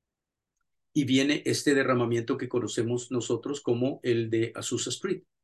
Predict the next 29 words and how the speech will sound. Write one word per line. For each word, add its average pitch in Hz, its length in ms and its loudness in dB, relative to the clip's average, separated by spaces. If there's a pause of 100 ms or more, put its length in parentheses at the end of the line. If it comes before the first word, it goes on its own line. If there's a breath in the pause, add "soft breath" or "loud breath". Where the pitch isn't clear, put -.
(380)
eh, 117 380 4
eh, 110 280 0
mil 123 180 4
novecientos 123 540 0
seis, 151 340 2
y 147 120 4
duró 120 300 6
hasta 131 220 -2
mil 117 220 0
novecientos 117 580 -2
nueve, 131 400 2 (560)
bajo, 156 720 2
eh, 123 420 8
la 123 100 2
dirección 123 440 2
de 131 60 4
William, 120 500 2 (320)
eh, 117 320 4
Seymour. 123 480 4 (340 soft breath)
Aquí 156 340 6
habían 135 380 6
blancos, 135 640 2
afroamericanos, 117 1120 0 (340)
hispanos, 139 920 2
y 135 140 0
todo 208 240 6
el 180 60 6
mundo 214 500 4
adoraba 131 580 0